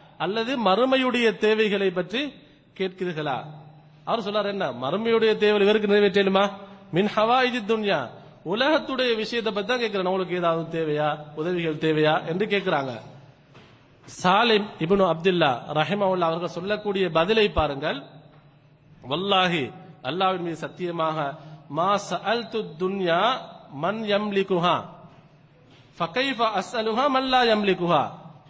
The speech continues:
அவங்க சொல்றாங்க, "நான் இந்த உலகத்துக்கு சொந்தக்காரன்." யாரு? அல்லாஹ். "உலகத்துக்கு சொந்தக்காரனிடத்திலே நான் இந்த உலகத்தை கேட்கவில்லை."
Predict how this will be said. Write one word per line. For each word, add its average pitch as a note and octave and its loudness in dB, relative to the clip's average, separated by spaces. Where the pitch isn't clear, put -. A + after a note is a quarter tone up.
அவங்க G#3 0
சொல்றாங்க, A3+ 0
"நான் A3 0
இந்த G3 -2
உலகத்துக்கு A#3+ -2
சொந்தக்காரன்." G#3+ -2
யாரு? G3+ 0
அல்லாஹ். D3 0
"உலகத்துக்கு B3 -2
சொந்தக்காரனிடத்திலே B3 0
நான் B3+ 2
இந்த A#3 0
உலகத்தை A#3 0
கேட்கவில்லை." F3+ -4